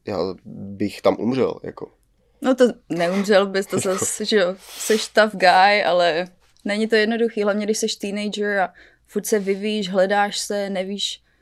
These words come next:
Speaker 2: že jo, kam patříš. Vždyť já jsem taky byla jako emo kid, jak se tomu říká,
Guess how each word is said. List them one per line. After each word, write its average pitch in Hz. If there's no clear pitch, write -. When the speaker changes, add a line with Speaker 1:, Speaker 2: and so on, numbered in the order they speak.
Speaker 2:
že 208
jo, 185
kam 208
patříš. 202
Vždyť 185
já 220
jsem 233
taky 233
byla 226
jako 220
emo 214
kid, 208
jak 208
se -
tomu 196
říká, -